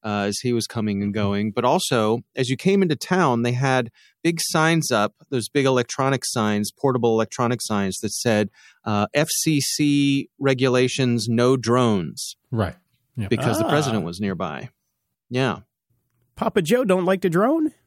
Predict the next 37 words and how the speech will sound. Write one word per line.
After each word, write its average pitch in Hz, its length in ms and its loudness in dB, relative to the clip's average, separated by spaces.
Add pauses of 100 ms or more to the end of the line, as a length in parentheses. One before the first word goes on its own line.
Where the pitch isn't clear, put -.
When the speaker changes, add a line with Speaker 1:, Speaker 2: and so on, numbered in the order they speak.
(520)
Speaker 1:
Nope. 151 300 2 (280)
Nope. 156 400 0
Nope. 160 280 -2 (360)
<laughs> - 260 -6
Speaker 3:
Oh, 160 300 0
well. 208 180 0
Speaker 1:
So 185 140 2
that 302 120 0
was - 100 -4
kinda 98 220 -4
interesting. 98 480 -6 (720)
But, 120 180 -2 (100)
uh, 123 60 2
yeah, 160 200 2
had 180 140 4
a 170 60 2
good 175 220 -2
time. 107 420 -4
Speaker 3:
Yeah. 165 140 -6
Did 170 120 -6
you 135 60 -2
get 156 100 4
any 147 120 2
pictures 165 360 0
of 143 380 0
Marine 160 360 0
One? 202 340 -4 (200)
Speaker 1:
I 202 220 2
did 220 200 -2
not. 175 360 2
No, 151 320 2
it, 139 320 0 (160)
I 151 140 2
was, 175 340 0 (400)
I 151 100 2
was, 147 280 2
uh, 127 540 2